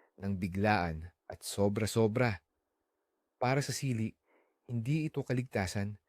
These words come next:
kundi isang malaking stress. At paano ito tumutugon sa ganitong stress? Ginagawa nito ang pinakamasakit na bagay na pwedeng gawin. Inilalaglag nito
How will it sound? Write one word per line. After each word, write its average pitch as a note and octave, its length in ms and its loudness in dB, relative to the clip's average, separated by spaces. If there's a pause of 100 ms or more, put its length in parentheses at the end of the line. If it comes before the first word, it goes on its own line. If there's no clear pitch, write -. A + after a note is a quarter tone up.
(300)
kundi B2 320 -2
isang A2 240 -2
malaking G#2 400 -4 (240)
stress. - 560 -6 (880)
At B2 240 -10
paano C#3+ 380 0
ito D3+ 260 0
tumutugon A#2 480 -2
sa A2+ 160 -4
ganitong G#2+ 320 -2
stress? - 480 -4 (960)
Ginagawa A2+ 480 4
nito G2 320 -6 (340)
ang F#2+ 220 -6 (180)
pinakamasakit A#2+ 800 -4
na G#2 80 -2
bagay G2+ 400 2
na F2+ 140 -4
pwedeng F#2 340 -2
gawin. G2 460 0 (500)
Inilalaglag G#2 640 0
nito A2 380 -2